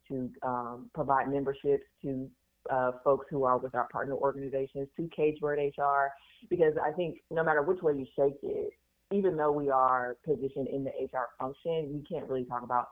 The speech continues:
human resources without talking about mental health. Like, I think they're just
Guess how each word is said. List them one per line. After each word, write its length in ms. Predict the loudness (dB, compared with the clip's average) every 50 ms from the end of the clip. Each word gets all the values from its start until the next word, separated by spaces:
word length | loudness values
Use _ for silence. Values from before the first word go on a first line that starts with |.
| -12 _
human 240 | -10 -6 -6 -6 -6
resources 560 | -6 -8 -8 -4 -2 -2 -2 -2 -4 -6 -8 -8
without 260 | -6 -4 -4 -4 -4 -6
talking 280 | -8 -10 -8 -10 -12
about 420 | -10 -8 -8 -6 -8 -10 -12 -14 _ -16 -10
mental 340 | -6 -4 -2 -2 -2 -4 -6
health. 240 | -6 -8 -8 -10 -6 -4
Like, 140 | -4 -4 -4 -6 -8 -8 -6
I 80 | -6
think 160 | -6 -6 -4
they're 120 | -4 -4 -4
just 280 | -2 -2 -2 -2 -2